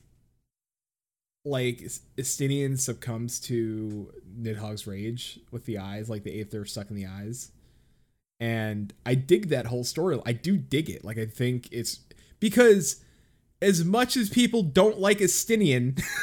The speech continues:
<laughs> it is very much written that,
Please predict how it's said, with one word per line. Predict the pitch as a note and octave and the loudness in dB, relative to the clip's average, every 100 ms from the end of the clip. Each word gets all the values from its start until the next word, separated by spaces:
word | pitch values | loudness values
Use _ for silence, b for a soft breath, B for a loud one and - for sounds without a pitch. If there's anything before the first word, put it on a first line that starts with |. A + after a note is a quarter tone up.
| - | 0
<laughs> | F#4+ - - - - A3+ - - - B B B B _ - - _ _ _ _ - _ _ _ - | 2 0 -6 -12 -6 -6 -6 -20 -20 B B B B _ -20 -20 _ _ _ _ -20 _ _ _ 6
it | F#3 | 6
is | A3+ D#3+ | 6 4
very | D#3+ G#3 A3+ G#3+ | 6 8 8 6
much | G#3+ F#3+ | 4 2
written | E3 G3 E3 D#3 D3 | 2 2 0 -2 0
that, | C#3 C#3 B2 | 0 0 -4